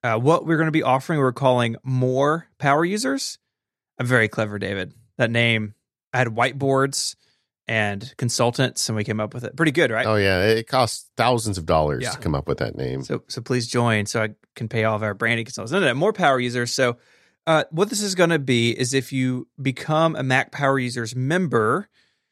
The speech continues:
Speaker 1: you will receive an ad-free version of the show. And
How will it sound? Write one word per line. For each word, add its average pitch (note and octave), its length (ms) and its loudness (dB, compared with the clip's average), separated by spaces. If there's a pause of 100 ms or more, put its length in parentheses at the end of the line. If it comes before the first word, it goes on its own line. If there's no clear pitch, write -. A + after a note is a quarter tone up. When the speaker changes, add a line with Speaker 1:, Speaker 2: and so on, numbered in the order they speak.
(360)
Speaker 1:
you C#3+ 240 0
will C#3+ 640 0 (160)
receive D#3 680 0
an B2+ 140 -2
ad-free D#3 600 0
version C3 580 0 (260)
of B2+ 220 0
the A3+ 60 -6
show. A2+ 480 2 (1000)
And F#3 560 0